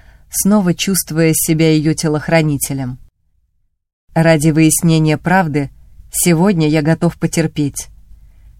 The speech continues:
Довожу ее до дверей номера — и заставляю посмотреть на себя. "Я хочу знать, почему ты решила устроиться ко мне на работу?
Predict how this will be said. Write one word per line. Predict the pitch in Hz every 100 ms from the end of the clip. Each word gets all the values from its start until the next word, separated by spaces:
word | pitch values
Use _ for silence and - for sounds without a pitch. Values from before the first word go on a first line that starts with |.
| - -
Довожу | 165 170 175 165 208
ее | 190 175
до | 160
дверей | 151 170 170 170
номера — | 160 139 139 131 - - - - -
и |
заставляю | 147 156 - 151 143 185 165
посмотреть | - - 147 139 151 147
на | 143
себя. | - 139 131 127 - - _ _ _ _ _ _ _ _ _ _ -
"Я | 151 165
хочу | 165 - 165
знать, | 143 160 190 - - - - - -
почему | 160 - 170 202
ты | 185
решила | 170 - 180 170
устроиться | - - - 175 175 - 165
ко | 165
мне | 156 160
на | 156
работу? | 165 156 139 - 127